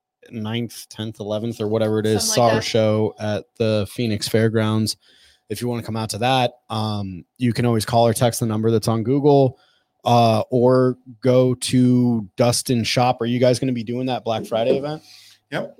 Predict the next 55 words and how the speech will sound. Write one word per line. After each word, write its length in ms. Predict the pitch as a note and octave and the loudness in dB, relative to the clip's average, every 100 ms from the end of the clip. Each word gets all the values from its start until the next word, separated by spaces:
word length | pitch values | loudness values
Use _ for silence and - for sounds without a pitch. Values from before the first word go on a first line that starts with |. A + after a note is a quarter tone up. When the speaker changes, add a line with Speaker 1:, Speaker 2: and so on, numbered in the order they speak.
| - | -12
Speaker 3:
Aaron's 200 | A#2 B2 | -8 -8
putting 220 | - C#3+ A#2 | -8 -8 -8
it 60 | |
together. 320 | - C3 C#3 C3+ | -8 -6 -6 -8
So 280 | C3 A#2+ | -4 -4
we 140 | A2+ A#2+ | -4 -6
keep 120 | A#2 | -4
Speaker 1:
Okay. 80 | C#3 | -4
Speaker 3:
saying 240 | C#3 B2 | -4 -4
Aaron 200 | B2 B2+ | -4 -4
on 120 | B2 | -6
this 100 | B2 | -8
call. 220 | - B2 B2 | -4 -2 0
Aaron 240 | A#2+ A#2+ | -2 -2
is 160 | A#2 A#2+ | -4 -4
my 200 | A#2 A2+ | -4 -6
adult 300 | A2 A#2+ A#2 | -6 -8 -8
son, 320 | B2 A#2+ A#2 | -6 -6 -6
thirty-something 420 | A2 G#2 G2+ - | -10 -10 -14 -14
years 160 | A2 A2+ | -12 -6
old, 380 | A#2+ A#2+ A#2+ A#2 _ | -4 -4 -6 -10 _
and 240 | A2 G2+ G2 | -12 -12 -2
Speaker 1:
Good 100 | A2+ | -2
Speaker 3:
runs 100 | G#2+ | 0
Speaker 1:
man. 80 | G#2+ | -2
Speaker 3:
the 40 | |
store 320 | G#2 G#2+ A2 | -4 -6 -6
for 320 | A2 A#2 A2+ B2+ | -8 -10 -8 -8
us. 180 | C#3 - | -10 -10
Uh, 220 | F#2 F#2 | -10 -10
it's 120 | F#2 G2 | -14 -18
a 20 | |
family-run 500 | - G2 F#2+ G2 F#2+ | -12 -10 -8 -10 -10
business. 400 | G2 A#2 C3 - | -10 -10 -8 -6
We're 100 | F#3+ | -2
Speaker 2:
He's 80 | C4 | 0
Speaker 3:
on 60 | A3+ | 2
Speaker 2:
that 380 | B3+ A#3+ - _ _ _ _ _ | 4 2 0 _ _ _ _ _
tall, 240 | - A#3+ A3+ | 4 6 4
skinny 320 | - B3 A3+ | 2 0 2
face 340 | A#3+ A3 - | 2 0 -2
you 60 | G#3+ | -4
see 240 | - A3 | 0 2
when 80 | G#3+ | 4
you 80 | G#3 | 4
walk 220 | G3 G3 | 2 2
in 80 | G3+ | 2
the 60 | |
door. 280 | F#3 F#3+ G3 | 4 4 2
Speaker 3:
Mm-hmm. 120 | G3+ - _ - | -6 -20 _ -10
Also 280 | G2+ - G#2 | -10 -8 -12
with 160 | G2 | -10
an 100 | G2+ | -10
epic 300 | G#2 G#2+ - | -10 -12 -16
beard. 260 | G2 G#2 | -12 -12